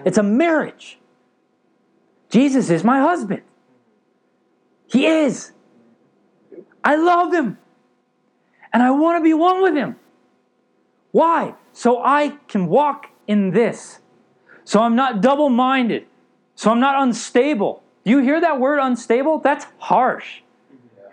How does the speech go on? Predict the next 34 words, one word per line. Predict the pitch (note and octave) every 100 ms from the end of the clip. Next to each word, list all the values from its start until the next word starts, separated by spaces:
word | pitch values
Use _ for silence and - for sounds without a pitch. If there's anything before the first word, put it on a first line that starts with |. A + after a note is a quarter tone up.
| - _
That's | - C4 A#3+
really, | C4 D#4+ F4
really | C#4+ B3+
harsh. | F3+ A3+ C4+ D#3 - - - _ _ _
Unstable? | G3 A#3+ D4 B3 - - D#3+ A3+ F4 A4+ - _ _ _ _ A3
Oh, | D4
so | B3+ F#3+
that | G#3+ A#3
means | B3 A3
if |
I | G#3 D#3+ A#2+ -
doubt | D#3 B3+ E4 C4+
that | B3+
the | B3
Lord's | A#3 C#4 C#4+
gonna | C4+
do | D3 F#3 A#3
something, | D#4+ D#4 E4+ F4+ F4+ - -
He | B3+
actually | - B3 D4+ - C#4 C4+ - A3+
is | A3
calling | - A#3+ C4 C4+
me | C4
unstable | B3 C#4 D4 - - B3 D#4 D#4+ D4+
in | A#3
my | G3
ways? | F3+ F3 F3+ A#3 A4+ A#4+ - _ _ _ _ _ _ _ _ -
And | A#3+ C4
actually | B3+ D4 D4+ F4 D#4+
is | -
calling | B3+ C#4 C#4
my | A#3
temple | - - B3+ D#4+ C#4
divided? | F#3 D3 C#3+ E3 C4 F#4+